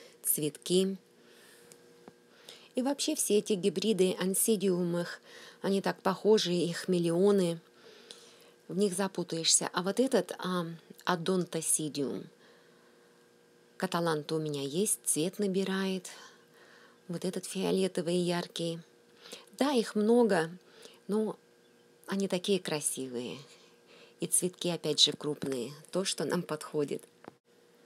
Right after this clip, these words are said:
Не часто увидишь природный фаленопсис в нашем ботаническом саду. Амбоиненсис из Индонезии очень популярный.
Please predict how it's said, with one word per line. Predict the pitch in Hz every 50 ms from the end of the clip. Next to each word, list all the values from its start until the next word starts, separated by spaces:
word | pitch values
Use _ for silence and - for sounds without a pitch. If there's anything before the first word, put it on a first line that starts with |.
| - - - - - - - - _
Не | - 220
часто | 208 - 254 277 285 285 - 285
увидишь | 262 247 220 247 247 220 233 226 - -
природный | - - 220 196 208 233 185 202 226 214
фаленопсис | - - 202 196 196 196 208 240 240 - - 190 170 156 - - - - - - - _ _ _ _
в | 190
нашем | 202 208 202 190 - - 190 190
ботаническом | 175 - - 202 202 196 190 185 - - - - 180
саду. | - - 196 190 170 156 165 147 - - _ _ - - - - - - - - - - -
Амбоиненсис | - 214 202 185 214 214 208 202 214 240 269 294 277 - 208 185 180 - - - - - - - - - - _ _ _
из | - 214 202 - -
Индонезии | - 190 190 185 196 196 196 190 180 175 165 - - 170 156 143 - - - _ - - - - - - - - - - - _ _ _ _ _ _ _ _ _ _ _ _ _ -
очень | - 208 226 - 233 214
популярный. | - 196 - - 208 190 190 185 170 160 156 151 147 143 139 -